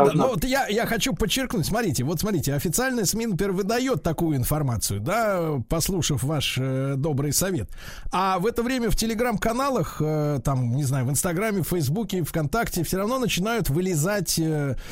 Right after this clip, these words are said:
Speaker 2: э, так сказать, э, неконтролируемые уже официальными сми, да, вот эти все подробности. Вот мы же находимся вот в этой, во второй реальности, не в советской уже, да, об этом надо понимать, э, это надо понимать. Э, вот, э,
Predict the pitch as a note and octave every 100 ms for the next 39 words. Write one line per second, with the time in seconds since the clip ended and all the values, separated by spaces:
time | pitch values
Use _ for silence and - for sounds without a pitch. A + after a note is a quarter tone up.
0 | - - B2 B2+ - C#3+ A#2 F#2 B2+ B2
1 | A#2+ B2+ D3+ E3+ F#3+ F#3 G3 A3+ B3 G#3
2 | F#3+ F#3+ E3+ F3+ F3 F#3+ D#3 E3 D#3+ D#3+
3 | D#3+ D3 D#3 F#3 B3+ B3 F#3+ D#3 - C#3
4 | A2+ E2 - G#2 C3 F3+ F3+ D#3 C#3 C#3+
5 | C#3 F#3+ E3+ C#3 F#3 G3 G3+ A#3+ B3+ B2+
6 | A#2 - - G#2+ B2+ E3+ F3 F#3 F3 F#3
7 | G#3 F3+ - F3+ F3+ B3+ E3 C#3 D#3 G3
8 | B3+ C#4 G#3 E3 A#2+ A2 - C3 D3 -
9 | G3 B3 - C#3 A2+ G#2+ B2 B2+ B2 C3+
10 | C3+ C#3 C3+ D3+ F3+ A#3+ - - - C#3
11 | D3 D3+ E3 D3+ D3+ D#3 D#3+ G#3 G3 -
12 | - - D#3 D#3 D#3+ E3+ E3 D#3+ - G3+